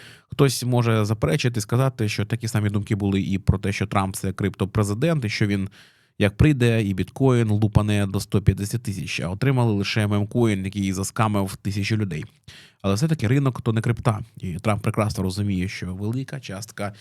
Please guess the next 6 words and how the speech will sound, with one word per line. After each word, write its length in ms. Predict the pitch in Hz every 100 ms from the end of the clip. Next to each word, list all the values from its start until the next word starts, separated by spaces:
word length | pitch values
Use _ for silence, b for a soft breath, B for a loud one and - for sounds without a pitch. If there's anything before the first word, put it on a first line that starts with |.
| B B _
його 180 | 98 95
виборців — 460 | 98 107 104 104
то 100 | 101
бізнесмени 540 | 95 104 104 - 92 92
класичного 480 | 101 101 107 135 139
штибу, 420 | - 151 104